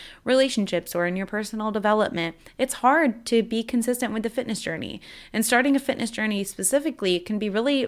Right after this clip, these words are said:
overwhelming too and confusing, but there's no reason you can't be successful, okay? You might take some wrong turns here and there.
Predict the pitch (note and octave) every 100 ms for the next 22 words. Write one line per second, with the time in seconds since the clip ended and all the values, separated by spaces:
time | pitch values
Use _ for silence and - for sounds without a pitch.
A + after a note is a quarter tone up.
0 | - G3 F#3 D#3+ D#3+ G#3 A#3+ B3 G#3 G#3
1 | A#3 G3+ E3+ F3 D#3+ E3 G#3 A#3 A#3+ G#3
2 | - - - - - F4 F4+ D#4 C#4 D4
3 | C4+ G#3 F#3+ A3+ F#3+ G3+ F3+ F3 F3 E3+
4 | - G#2 - E3+ F#3 A3 - F3+ F#3 A#3
5 | C#4+ - E4 D#4+ E4 D#4 C#4+ C4+ B3 A#3+
6 | A#3+